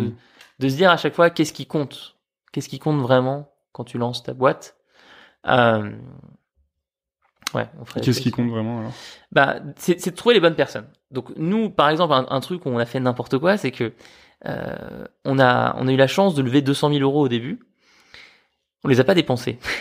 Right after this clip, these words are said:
Speaker 2: <laughs> On savait pas, on savait pas quoi faire avec l'argent. On était là, on, on, on était complètement paralysés.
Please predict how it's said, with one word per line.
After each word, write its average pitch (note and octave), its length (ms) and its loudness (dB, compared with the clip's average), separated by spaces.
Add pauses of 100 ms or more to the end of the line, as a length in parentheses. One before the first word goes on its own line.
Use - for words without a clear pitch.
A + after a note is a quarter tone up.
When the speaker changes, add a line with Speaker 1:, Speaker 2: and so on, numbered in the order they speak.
Speaker 2:
<laughs> - 240 -8
On D3+ 120 -8
savait C#3+ 260 2
pas, - 260 0 (420)
on - 40 -12
savait D3 180 2
pas G#3 100 4
quoi D#3+ 140 2
faire F3 160 -2
avec D3+ 180 2
l'argent. B2 400 0
On B2+ 120 -6
était C3+ 200 -2
là, - 200 0
on, C#3 120 0
on, C3 320 -4
on B2 120 -2
était B2+ 180 -2
complètement F3+ 240 4
paralysés. C#3+ 600 2